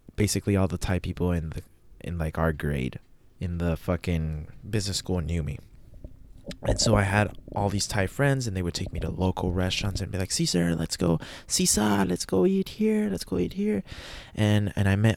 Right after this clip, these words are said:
all the Thai people when foreigners stuck together and they barely knew any Thai people. But I also knew the fucking foreigners, you know what I mean? And sometimes I'd go on adventures with the foreigners. Some kind of, sometimes I'd go adve-, in adventures with, with the Thai people.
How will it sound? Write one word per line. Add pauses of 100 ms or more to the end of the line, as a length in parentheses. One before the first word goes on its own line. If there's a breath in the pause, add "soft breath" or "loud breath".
(140)
all
the
Thai
people (260 loud breath)
when
foreigners
stuck
together
and
they
barely
knew
any
Thai
people. (360 loud breath)
But
I
also
knew
the
fucking
foreigners,
you
know
what
I
mean? (360 loud breath)
And (420)
sometimes
I'd
go
on
adventures
with
the
foreigners.
Some
kind
of,
sometimes
I'd
go
adve-,
in
adventures
with, (560 loud breath)
with
the
Thai
people.